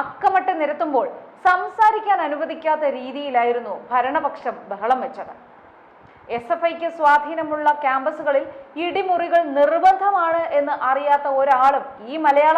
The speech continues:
മണ്ണിൽ ഇല്ല എന്നിരിക്കെയാണ് ഇടിമുറികൾ ഇല്ല എന്ന പച്ചക്കള്ളം നിയമസഭയിൽ മുഖ്യമന്ത്രി ഒരു ഉളുപ്പുമില്ലാതെ വിളിച്ചു പറഞ്ഞത്.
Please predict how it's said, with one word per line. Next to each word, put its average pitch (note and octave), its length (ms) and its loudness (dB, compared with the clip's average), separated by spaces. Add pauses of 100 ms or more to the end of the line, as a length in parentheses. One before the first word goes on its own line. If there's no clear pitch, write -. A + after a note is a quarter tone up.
മണ്ണിൽ D4 280 -4 (180)
ഇല്ല C4+ 260 0 (120)
എന്നിരിക്കെയാണ് C#4 680 -4 (220)
ഇടിമുറികൾ D4 480 -2 (100)
ഇല്ല D4+ 180 2 (160)
എന്ന C#4+ 140 0 (100)
പച്ചക്കള്ളം D4 600 -2 (360)
നിയമസഭയിൽ D4+ 720 -2
മുഖ്യമന്ത്രി C#4 540 -6
ഒരു D4+ 180 -4
ഉളുപ്പുമില്ലാതെ D4 760 0
വിളിച്ചു A#3+ 340 -6
പറഞ്ഞത്. E3+ 280 -10